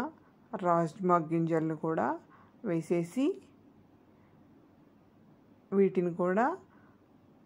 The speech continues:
ఒక టూ త్రీ మినిట్స్ వేయించాలి.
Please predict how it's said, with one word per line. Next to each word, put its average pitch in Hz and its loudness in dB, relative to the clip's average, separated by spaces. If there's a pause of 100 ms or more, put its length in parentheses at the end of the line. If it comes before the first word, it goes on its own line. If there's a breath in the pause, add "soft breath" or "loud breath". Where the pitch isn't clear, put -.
(300)
ఒక 202 2 (100)
టూ 208 6 (160)
త్రీ 190 6 (140)
మినిట్స్ 185 2 (140)
వేయించాలి. 160 0